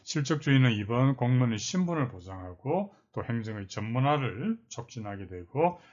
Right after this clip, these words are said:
그리고 업무 능률을 증진한다. 이거는 맞습니다. 그래서 정답은 일 번이 되겠습니다. 구 번 문제는, 네, 별표 두 개 하시고, 어, 철저하게 준비를 하기 바랍니다.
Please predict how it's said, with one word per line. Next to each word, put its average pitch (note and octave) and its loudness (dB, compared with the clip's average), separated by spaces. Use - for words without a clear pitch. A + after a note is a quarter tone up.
그리고 B2 -4
업무 A#2 0
능률을 C3+ 2
증진한다. F#2+ -4
이거는 C#3+ -2
맞습니다. F2+ -12
그래서 G#2 -10
정답은 A2+ -6
일 C#3+ -2
번이 D3+ -2
되겠습니다. F#2 -16
구 D3 -8
번 D3+ 2
문제는, B2 6
네, A2 -2
별표 A#2+ 0
두 B2 -10
개 A#2+ 0
하시고, A#2+ 2
어, G2+ -6
철저하게 C#3+ -2
준비를 A2 -6
하기 A#2 -2
바랍니다. G#2 -4